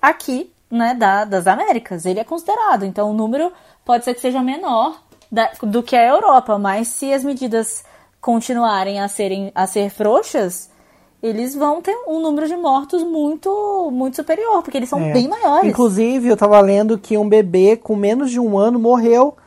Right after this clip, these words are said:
Speaker 2: nos Estados Unidos com o coronavírus, né, na cidade de Chicago. Foi uma das primeiras crianças, assim, tão novas que morreu e foi diagnosticada com a doença. Eles estão investigando, né, o Departamento de Saúde americano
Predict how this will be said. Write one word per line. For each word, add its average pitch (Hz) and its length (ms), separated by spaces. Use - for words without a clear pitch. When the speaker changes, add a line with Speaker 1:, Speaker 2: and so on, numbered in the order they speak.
Speaker 2:
nos 185 160
Estados 196 240
Unidos 196 280
com 226 380
o 269 40
coronavírus, 233 720
né, 165 260
na 156 120
cidade 165 220
de - 60
Chicago. 202 600
Foi 202 220
uma 202 100
das 208 140
primeiras 226 540
crianças, 240 680
assim, 202 240
tão 226 220
novas 254 680
que - 160
morreu 214 520
e 233 100
foi 240 320
diagnosticada 233 640
com 233 100
a - 20
doença. 214 400
Eles 190 120
estão 240 320
investigando, 254 840
né, 196 100
o 185 40
Departamento 185 400
de - 60
Saúde 180 300
americano 180 460